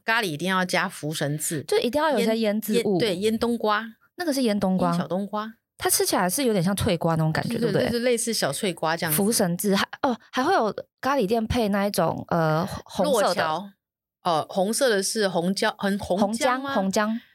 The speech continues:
Speaker 1: 应该很多人会配落桥。
Speaker 2: 落桥是什么？
Speaker 1: 落桥就是六球，六球就是呢，<laughs> 大蒜还没变成，哎，六球应该是大蒜还没变成大蒜之前吧？
Speaker 2: 你说小 baby 大蒜吗？
Speaker 1: 对。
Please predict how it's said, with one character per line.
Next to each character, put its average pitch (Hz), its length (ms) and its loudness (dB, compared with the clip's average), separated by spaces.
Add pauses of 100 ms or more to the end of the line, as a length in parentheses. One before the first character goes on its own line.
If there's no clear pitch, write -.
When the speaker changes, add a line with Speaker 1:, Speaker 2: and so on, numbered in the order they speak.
(320)
Speaker 1:
应 330 100 -6
该 392 80 2
很 269 140 2
多 220 100 2
人 220 100 2
会 233 120 2
配 220 260 0
落 185 300 2
桥。 - 220 -8
Speaker 2:
落 311 180 0
桥 175 240 0
是 185 100 2
什 185 100 2
么？ - 260 -2
Speaker 1:
落 294 240 2
桥 170 340 0
就 220 220 0
是 - 280 2
六 180 260 2 (100)
球， 185 440 0 (140)
六 220 200 2 (140)
球 214 260 2
就 302 180 0
是 302 160 -2
呢， 254 280 2
<laughs> 247 60 -2
大 277 180 2
蒜 240 300 -2
还 190 160 0
没 190 140 0
变 214 200 -2
成， 185 160 0 (120)
哎， 226 160 -4 (160)
六 196 320 -2
球 240 180 2
应 277 80 2
该 320 80 0
是 311 60 -4
大 302 200 0
蒜 285 160 0
还 226 60 2
没 208 100 2
变 247 140 2
成 196 120 2
大 214 180 0
蒜 208 180 0
之 196 160 -2
前 135 240 -2
吧？ 131 240 -10 (460)
Speaker 2:
你 233 140 0
说 233 120 4
小 185 300 0
baby 214 240 2
大 196 180 2
蒜 185 180 0
吗？ 175 300 0 (320)
Speaker 1:
对。 311 400 -2